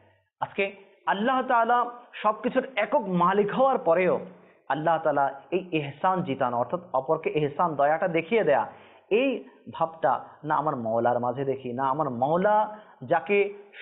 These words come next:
সব গুণের আধার হিসেবে পাঠিয়েছেন, সে রাসূল পাক সাল্লাল্লাহু তাআলা আলাইহি ওয়াসাল্লামের উত্তম চরিত্রের মধ্যে দেখি। আমাদের মধ্যে এটা কোত্থেকে চলে আসলো যে আমরা কোনো কিছু করতে না পারি, কোনো কিছু, আহ, মানে করে উঠতে পারি না,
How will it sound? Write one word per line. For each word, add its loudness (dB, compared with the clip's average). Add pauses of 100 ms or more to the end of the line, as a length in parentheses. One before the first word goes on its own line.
সব 2
গুণের 2
আধার 2
হিসেবে 0 (420)
পাঠিয়েছেন, 0 (220)
সে 0
রাসূল 0
পাক 2
সাল্লাল্লাহু 0
তাআলা 2
আলাইহি 0
ওয়াসাল্লামের 0 (320)
উত্তম -2
চরিত্রের 0
মধ্যে -2
দেখি। -6 (340)
আমাদের 0
মধ্যে 4
এটা 2
কোত্থেকে -4
চলে 0
আসলো 0 (260)
যে -4
আমরা 0 (360)
কোনো 2
কিছু 0
করতে 2
না 2
পারি, -2 (580)
কোনো -2
কিছু, -2 (380)
আহ, 0 (460)
মানে -2
করে 2
উঠতে 2
পারি 2
না, -2